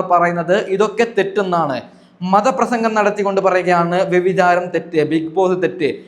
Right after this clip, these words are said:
ഇതൊക്കെ തെറ്റ് തന്നെയാണ്. ഓക്കെ, ഞാൻ പറയുന്ന, എൻ്റെ വിഷയം ഇതാണ്, അതായത് കൊണ്ടാണ് ഇങ്ങനെ ചർച്ച ചെയ്യുന്നത്.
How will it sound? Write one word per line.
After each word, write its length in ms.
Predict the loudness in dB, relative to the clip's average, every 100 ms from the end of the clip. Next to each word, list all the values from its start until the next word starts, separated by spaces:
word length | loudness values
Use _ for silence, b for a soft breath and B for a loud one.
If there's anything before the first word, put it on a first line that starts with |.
| B
ഇതൊക്കെ 240 | -6 -2 0
തെറ്റ് 180 | 0 -2 -2
തന്നെയാണ്. 300 | 0 2 2
ഓക്കെ, 160 | 0 0 2
ഞാൻ 140 | 0 2
പറയുന്ന, 300 | 2 2 -2
എൻ്റെ 120 | -2 -2
വിഷയം 220 | -2 -2 2
ഇതാണ്, 200 | 0 2
അതായത് 240 | 2 2 0
കൊണ്ടാണ് 200 | 0 0 0
ഇങ്ങനെ 140 | -4 -6
ചർച്ച 180 | -4 -4
ചെയ്യുന്നത്. 300 | -2 -2